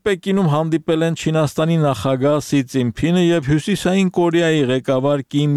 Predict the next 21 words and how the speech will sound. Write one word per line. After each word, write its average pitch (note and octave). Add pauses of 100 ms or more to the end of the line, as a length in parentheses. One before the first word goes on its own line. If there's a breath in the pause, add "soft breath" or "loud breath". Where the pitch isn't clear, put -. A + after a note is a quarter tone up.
Յոնգ D3
Ունը։ F2+ (680 soft breath)
Նա D#3+ (120)
Չինաստանի F3+
նախագահին B2
ասել E3
է, B2+
որ F#2+ (120)
պատրաստ G3
է -
կորեական G#2
թերակղզու G2+ (160)
ապամիջուկայնացմանը F2+ (400 loud breath)
և F3+ (100)
բանակցությունների A2 (340 soft breath)
Հարավային A2
Կորեայի G#2+
և G#2
Ա G#2+
Մ G#2+
Ն-ի A#2